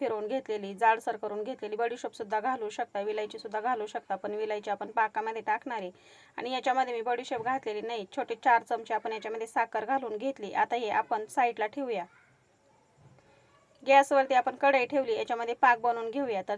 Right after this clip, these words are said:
त्याच कपाने एक कप इथे मी साखर घेतली आणि एक कप आपण पाणी घेतलेलं आहे, याचा पाक बनवून घेऊया. गॅस मध्यम ठेवलाय, मध्यम गॅसवरती छानपैकी आपण साखर विरघळून घेतली, पाक उकळून घेऊया. आपल्याला जास्त एक तारी किंवा दोन तारी पाक करायचा नाही,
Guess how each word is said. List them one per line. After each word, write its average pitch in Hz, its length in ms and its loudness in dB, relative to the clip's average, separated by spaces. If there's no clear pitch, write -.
त्याच 254 220 2
कपाने 262 340 4
एक 240 220 -6
कप 247 160 2
इथे 254 180 -6
मी 226 100 -6
साखर 226 380 0
घेतली 240 400 -4
आणि 208 300 -4
एक 240 240 -4
कप 240 200 4
आपण 226 220 0
पाणी 247 300 2
घेतलेलं 233 400 0
आहे, 208 140 0
याचा 208 180 -6
पाक 233 240 4
बनवून 220 320 -4
घेऊया. 240 320 -2
गॅस 262 280 2
मध्यम 277 380 2
ठेवलाय, 269 320 2
मध्यम 240 360 -4
गॅसवरती 220 500 -4
छानपैकी 226 420 -4
आपण 226 220 -2
साखर 240 360 -2
विरघळून 233 460 -2
घेतली, 240 360 -4
पाक 247 220 6
उकळून 269 400 2
घेऊया. 277 340 2
आपल्याला 240 340 2
जास्त 262 300 2
एक 233 260 -2
तारी 233 160 6
किंवा 247 200 -4
दोन 240 240 0
तारी 233 160 2
पाक 233 240 0
करायचा 233 360 2
नाही, 226 220 -6